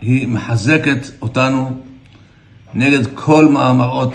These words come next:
הזוועות שראינו, שאנחנו לא מבינים אותם. בכוח האמונה אנחנו מבינים. דבר שני,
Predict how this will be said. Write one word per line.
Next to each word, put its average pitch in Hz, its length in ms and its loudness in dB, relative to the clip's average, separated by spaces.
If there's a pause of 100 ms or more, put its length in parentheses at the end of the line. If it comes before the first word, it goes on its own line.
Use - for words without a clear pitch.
(260)
הזוועות 110 520 -2
שראינו, 117 720 0
שאנחנו 101 320 -8
לא 135 100 2
מבינים 139 380 4
אותם. 127 360 -2 (1600)
בכוח 156 360 0
האמונה 147 380 2
אנחנו 120 320 2
מבינים. 104 380 -2 (1400)
דבר 117 240 0
שני, 165 560 2